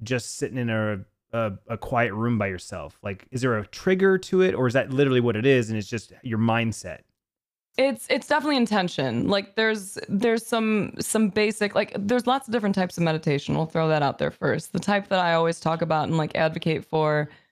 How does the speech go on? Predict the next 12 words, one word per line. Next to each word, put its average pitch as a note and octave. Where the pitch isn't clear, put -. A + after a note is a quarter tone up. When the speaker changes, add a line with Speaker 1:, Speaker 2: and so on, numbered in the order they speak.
Speaker 2:
the -
type F3
that F3
I E3
know D#3+
the D#3
most D#3
about D3+
is D#3
considered D#3+
mindfulness D#3+
meditation. F#3+